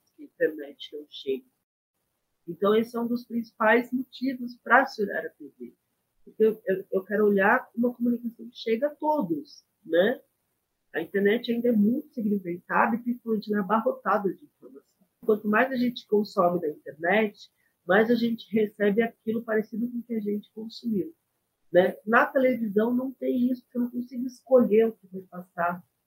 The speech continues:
né? A grade é fechada, eu vou, eu vou ligar a T V, eu vou ter que consumir aquilo, seja eu pobre, rico, do Nordeste, do Sudeste.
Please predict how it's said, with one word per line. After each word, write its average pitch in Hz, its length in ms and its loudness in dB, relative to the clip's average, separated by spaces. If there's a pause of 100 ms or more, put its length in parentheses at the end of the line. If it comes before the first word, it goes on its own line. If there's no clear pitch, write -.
(300)
né? 202 380 2
A - 100 2
grade 220 320 4
é 233 40 4
fechada, 214 1000 4
eu 180 160 2
vou, 220 240 0
eu 202 120 4
vou 233 120 4
ligar 214 360 0
a - 20 -6
T 233 220 -6
V, 196 120 0
eu 214 100 0
vou 220 80 -16
ter - 120 -14
que - 100 -20
consumir 226 400 -8
aquilo, 226 400 -8 (460)
seja 220 280 4
eu 214 140 4 (120)
pobre, 196 480 4
rico, 208 240 -2
do 202 180 2
Nordeste, 190 460 0
do 180 120 -12
Sudeste. - 840 0